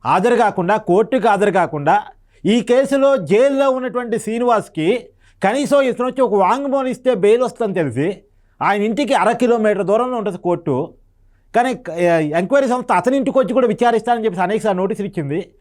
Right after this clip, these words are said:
కానీ రెండింటికి, అటు ఎంక్వైరీ సంస్థ విచారణకి హాజరు కాకుండా, ఇటు కోర్టు వాయిదాలకి హాజరు కాకుండా తప్పించుకొని కోడికత్తి శ్రీనివాస్ని అనేక సంవత్సరాల పాటు జైల్లో ఉంచడానికి కారకుడయ్యాడు జగన్మోహన్ రెడ్డి.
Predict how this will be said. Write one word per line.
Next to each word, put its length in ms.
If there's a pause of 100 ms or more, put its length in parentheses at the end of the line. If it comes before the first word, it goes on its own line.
(220)
కానీ 180
రెండింటికి, 880
అటు 120
ఎంక్వైరీ 340
సంస్థ 280 (480)
విచారణకి 480
హాజరు 200
కాకుండా, 300
ఇటు 140
కోర్టు 680 (320)
వాయిదాలకి 540
హాజరు 260
కాకుండా 420
తప్పించుకొని 640
కోడికత్తి 560
శ్రీనివాస్ని 600 (300)
అనేక 560 (380)
సంవత్సరాల 420
పాటు 400 (300)
జైల్లో 360
ఉంచడానికి 440
కారకుడయ్యాడు 400
జగన్మోహన్ 340
రెడ్డి. 180